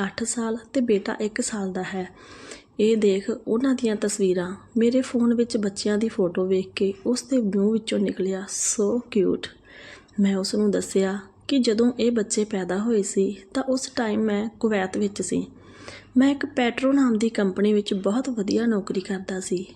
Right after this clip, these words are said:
ਮੇਰੀ ਸੈਲਰੀ ਵੀ ਬਹੁਤ ਵਧੀਆ ਸੀ ਤੇ ਫਿਰ ਕੁਝ ਮਹੀਨਿਆਂ ਬਾਅਦ ਮੈਂ ਉਹ ਨੌਕਰੀ ਛੱਡ ਦਿੱਤੀ ਤੇ ਆਪਣੇ ਹੀ ਸ਼ਹਿਰ ਵਿੱਚ ਕੰਮ ਕਰਨ ਲੱਗਿਆ। ਲੜਕੀ ਨੇ ਪੁੱਛਿਆ ਕਿ "ਤੁਸੀਂ ਜੌਬ ਕਿਉਂ ਛੱਡੀ?" ਮੈਂ ਕਿਹਾ, "ਜਦੋਂ ਮੈਂ ਆਪਣੀ ਧੀ ਨੂੰ ਪਹਿਲੀ ਵਾਰ ਗੋਦੀ ਚੱਕਿਆ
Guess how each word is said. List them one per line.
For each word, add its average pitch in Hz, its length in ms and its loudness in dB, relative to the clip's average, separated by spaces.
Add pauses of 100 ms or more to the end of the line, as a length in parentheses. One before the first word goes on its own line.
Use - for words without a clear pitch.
(120)
ਮੇਰੀ 185 260 2
ਸੈਲਰੀ 196 480 0
ਵੀ 254 180 4
ਬਹੁਤ 214 300 -2
ਵਧੀਆ 208 420 0
ਸੀ 190 240 -2 (300)
ਤੇ 269 80 4
ਫਿਰ 277 200 0
ਕੁਝ 262 260 2
ਮਹੀਨਿਆਂ 233 460 6
ਬਾਅਦ 190 340 -2 (560)
ਮੈਂ 269 100 4
ਉਹ 277 60 4
ਨੌਕਰੀ 220 360 4
ਛੱਡ 196 300 -2
ਦਿੱਤੀ 180 400 -2 (340)
ਤੇ 277 180 -4
ਆਪਣੇ 269 340 2
ਹੀ 269 140 2
ਸ਼ਹਿਰ 220 320 0
ਵਿੱਚ 220 240 0
ਕੰਮ 190 280 -2
ਕਰਨ 190 320 0
ਲੱਗਿਆ। 180 400 -2 (720)
ਲੜਕੀ 277 320 4
ਨੇ 349 140 6
ਪੁੱਛਿਆ 330 400 2
ਕਿ 320 140 0
"ਤੁਸੀਂ 330 280 2
ਜੌਬ 208 320 2
ਕਿਉਂ 240 200 4
ਛੱਡੀ?" 202 400 2 (420)
ਮੈਂ 180 220 0
ਕਿਹਾ, 208 220 0
"ਜਦੋਂ 190 320 0
ਮੈਂ 208 160 2
ਆਪਣੀ 196 420 0
ਧੀ 220 200 2
ਨੂੰ 196 160 0
ਪਹਿਲੀ 220 340 4
ਵਾਰ 240 220 0
ਗੋਦੀ 196 380 0
ਚੱਕਿਆ 202 480 0